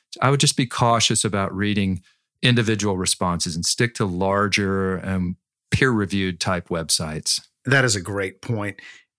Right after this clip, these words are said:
Speaker 2: And the internet is wonderful because there's a lot of information out there, but it's terrible because there's a lot of information out there. <laughs>
Speaker 1: Well said.
Speaker 2: Um, and we'll, we'll put links to those, uh, those websites in the show notes. One thing I can, I would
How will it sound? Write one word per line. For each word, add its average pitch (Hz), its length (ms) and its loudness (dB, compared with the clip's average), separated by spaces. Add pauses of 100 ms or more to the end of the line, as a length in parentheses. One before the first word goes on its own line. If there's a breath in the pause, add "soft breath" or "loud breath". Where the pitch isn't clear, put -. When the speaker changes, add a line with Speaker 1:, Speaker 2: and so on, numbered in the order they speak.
Speaker 2:
And 104 520 -2 (300)
the 120 180 -2
internet 143 340 2
is 104 120 -4
wonderful 135 580 -4 (280)
because 117 180 -2
there's 110 160 0
a 104 60 -8
lot 107 200 -2
of 110 120 -8
information 120 480 -4
out 117 100 -8
there, 127 300 -2 (200)
but 98 220 -4 (300)
it's - 160 0
terrible 127 440 0
because - 440 -6 (160)
there's 104 160 0
a 95 40 -8
lot 101 180 -6
of 92 60 -10
information 87 480 -4
out 80 140 -10
there. 85 220 -10
<laughs> - 40 -2 (640 loud breath)
Speaker 1:
Well 92 200 2
said. - 320 -6 (540 loud breath)
Speaker 2:
Um, 123 300 2 (220 loud breath)
and 143 140 4
we'll, 160 160 2
we'll 143 160 2
put - 260 -2
links - 540 0
to 131 100 2
those, 107 440 0
uh, 98 260 -2
those 110 220 -4
websites 107 520 -2
in 95 60 -10
the 90 80 -6
show 101 240 0
notes. 95 340 -4 (120 loud breath)
One 175 200 2
thing 139 220 0
I 131 100 0
can, 104 300 -4 (100)
I 131 140 0
would 120 220 -4